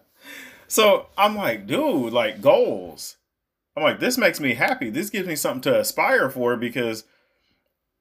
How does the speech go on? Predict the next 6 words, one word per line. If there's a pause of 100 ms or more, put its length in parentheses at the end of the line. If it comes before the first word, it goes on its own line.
(160)
I
hear
everybody. (1120)
I
hear
everybody.